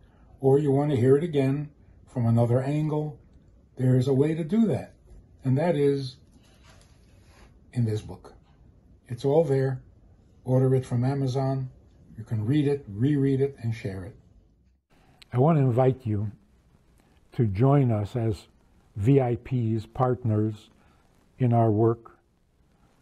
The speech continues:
and join us also for, uh, a personal chat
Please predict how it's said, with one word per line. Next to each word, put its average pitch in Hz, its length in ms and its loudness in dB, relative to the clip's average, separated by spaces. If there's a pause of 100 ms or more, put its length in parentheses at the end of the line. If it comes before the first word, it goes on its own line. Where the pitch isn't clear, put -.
(580)
and 120 200 0
join 147 340 2
us 135 200 -2
also 127 680 0 (640)
for, 131 460 4
uh, 131 380 0 (1200)
a 123 60 -8
personal 156 540 2
chat 135 340 -6